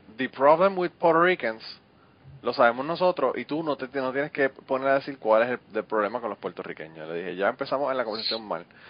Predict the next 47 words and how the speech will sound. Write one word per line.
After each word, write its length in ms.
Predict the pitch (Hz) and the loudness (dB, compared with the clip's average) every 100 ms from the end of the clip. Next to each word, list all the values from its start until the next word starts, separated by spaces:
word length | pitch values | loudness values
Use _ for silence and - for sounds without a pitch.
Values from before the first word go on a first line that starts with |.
| - - - - | -20 -20 -20 -4
Pero 120 | 127 | -2
me 80 | 120 | 2
dijo, 120 | 127 | 2
"No, 240 | 156 220 208 | 4 6 6
lo 60 | 170 | 6
que 80 | |
pasa", 200 | 131 160 | 4 4
y 20 | 151 | 2
empezó 220 | 135 156 | 2 6
a 20 | |
hablar 160 | 170 202 | 6 6
un 60 | 202 | 4
montón 200 | 196 196 | 0 0
de 60 | |
mierdas 340 | 180 202 165 147 | 2 4 6 4
y 40 | |
me 140 | 127 | 2
dijo, 180 | 127 147 | 2 2
"No, 200 | 165 208 | 2 2
lo 80 | 180 | 2
que 80 | 147 | 0
pasa 140 | 135 | -2
es 80 | 175 | -4
que 140 | - 190 | 4 6
lo-, 300 | 156 135 - - - - - | 8 6 2 -12 -20 -6 -2
los 100 | 139 | 4
puertorriqueños, 600 | 160 151 143 139 175 170 | 4 6 4 2 4 6
hay 80 | 156 | 8
más 160 | 190 | 8
puertorriqueños 600 | 202 202 185 165 156 175 | 6 4 4 4 0 -2
en 60 | 180 | 2
los 100 | 151 | 2
Estados 300 | 135 135 147 | 4 4 4
Unidos 260 | 156 160 156 | 2 -4 -2
que 80 | 151 | -4
en 60 | |
Puerto 260 | 127 131 120 | -4 -2 -2
Rico." 200 | 123 120 | -4 -4
Yo 120 | 110 | 0
le 80 | 117 | 0
dije 200 | 135 147 | 0 -2
que 180 | 113 107 | -2 -2
el 100 | 101 | -2
tipo 180 | 110 | -4
era 100 | 117 | -2
una 120 | 127 135 | 0 -2
normal, 420 | 151 156 131 | -2 0 0